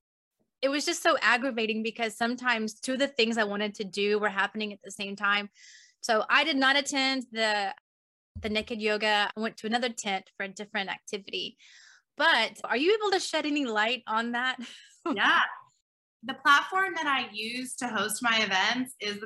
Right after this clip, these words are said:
Speaker 2: platform that created Ecstatic Forest Fest, which is unique mindful events dot com.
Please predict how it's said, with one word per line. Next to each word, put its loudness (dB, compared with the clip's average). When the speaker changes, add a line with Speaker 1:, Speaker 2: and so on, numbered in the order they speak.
Speaker 2:
platform 4
that 0
created 0
Ecstatic -2
Forest -6
Fest, -2
which -12
is -8
unique -4
mindful -2
events -6
dot -2
com. 2